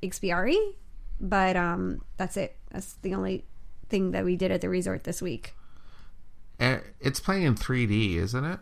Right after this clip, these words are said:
Speaker 1: It is. It's in three D, but it's in Japanese, so war-, warning.
Speaker 2: That's weird.
Speaker 1: I thought it was in English. I didn't even look to see if it was in, you know, subtitled or not. I mean, it was interesting to see it in Japanese,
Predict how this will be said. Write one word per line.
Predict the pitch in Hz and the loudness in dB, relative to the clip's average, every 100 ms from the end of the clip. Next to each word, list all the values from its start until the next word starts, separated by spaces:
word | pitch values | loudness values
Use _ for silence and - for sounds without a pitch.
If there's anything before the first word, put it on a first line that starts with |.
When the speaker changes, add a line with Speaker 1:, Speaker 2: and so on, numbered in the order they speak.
| - | 4
Speaker 1:
It | 381 | 6
is. | 403 294 | 6 6
It's | 269 | 6
in | 294 | 4
three | 285 302 | 6 6
D, | 294 320 | 8 6
but | 285 190 202 | 6 4 2
it's | 220 208 | 2 2
in | 190 | 4
Japanese, | 185 - 240 254 330 - - | 4 6 8 8 6 2 -6
so | - 175 165 - - - - - - - - - - - - | -2 -2 -2 -4 -10 -10 -10 -10 -8 -10 -10 -12 -14 -14 -6
war-, | 190 190 | -2 0
warning. | - 190 190 | 2 2 4
Speaker 2:
That's | 254 - | 2 0
weird. | 76 76 107 117 - - - - | 0 0 0 -4 -10 -16 -16 6
Speaker 1:
I | 339 | 10
thought | 523 | 12
it | 571 571 554 | 12 12 12
was | 523 | 12
in | 415 339 | 12 12
English. | 415 415 285 240 - | 12 12 12 10 8
I | 269 | 8
didn't | 320 359 | 10 10
even | 381 349 269 | 10 10 10
look | 240 269 - - - 233 | 10 10 6 -4 -8 2
to | 277 | 4
see | - 254 247 247 | 6 6 6 6
if | 226 | 6
it | 226 | 6
was | 226 233 | 6 4
in, | 214 214 208 - | 6 4 2 -2
you | - 220 | 2 4
know, | 208 | 4
subtitled | 202 196 220 214 220 | 4 2 4 4 6
or | 226 | 6
not. | 233 240 | 6 6
I | |
mean, | 254 277 | 6 8
it | |
was | 294 | 6
interesting | 262 311 508 - 285 | 8 6 6 6 6
to | 233 | 6
see | 226 | 4
it | 196 | 4
in | 190 | 4
Japanese, | 196 190 185 196 233 233 | 2 2 2 2 2 0